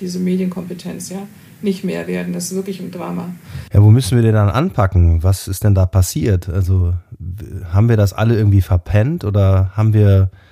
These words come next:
Speaker 2: d-, das irgendwie verschlafen?
Speaker 1: Ich hab letztlich gerade, weil ich ja Leiterin unserer Arbeitsgruppe Digitale Strategie bin, lese ich jetzt immer diese Papiere und das ist eigentlich interessant, dass,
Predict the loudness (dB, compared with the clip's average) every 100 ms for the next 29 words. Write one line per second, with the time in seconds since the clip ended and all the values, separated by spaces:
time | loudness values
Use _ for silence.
0 | _ _ _ _ -18 -12 -4 -2 0 2
1 | 4 4 2 0 0 2 0 0 -4 -8
2 | _ _ _ -20 -20 -16 -8 -6 -4 -4
3 | -4 -10 -8 -6 -4 -4 -4 -4 -6 -6
4 | -6 -8 -10 -10 -12 -12 -12 -10 -12 -12
5 | -14 -14 -14 -12 -12 -12 -10 -10 -12 -16
6 | -16 -14 -12 -12 -14 -16 -18 -20 -20 -10
7 | -4 -2 -2 -4 -6 -6 -6 -10 -10 -12
8 | -10 -10 -8 -8 -10 -8 -8 -8 -8 -8
9 | -8 -8 -8 -10 -10 -8 -6 -8 -8 -10
10 | -12